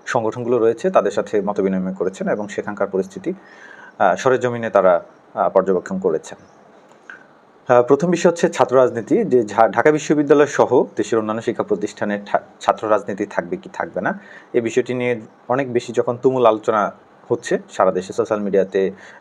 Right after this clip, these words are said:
বিভিন্ন প্ল্যাটফর্মে, আহ, এটার পক্ষে বিপক্ষে নানা ধরনের মতামত,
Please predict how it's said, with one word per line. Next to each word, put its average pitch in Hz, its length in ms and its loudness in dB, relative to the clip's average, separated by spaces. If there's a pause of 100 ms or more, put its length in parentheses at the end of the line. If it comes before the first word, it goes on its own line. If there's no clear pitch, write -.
বিভিন্ন 107 220 -8
প্ল্যাটফর্মে, 98 460 -2
আহ, - 460 -6
এটার 104 260 2
পক্ষে 147 240 4
বিপক্ষে 143 320 2
নানা 127 140 2
ধরনের 135 260 0
মতামত, 123 540 2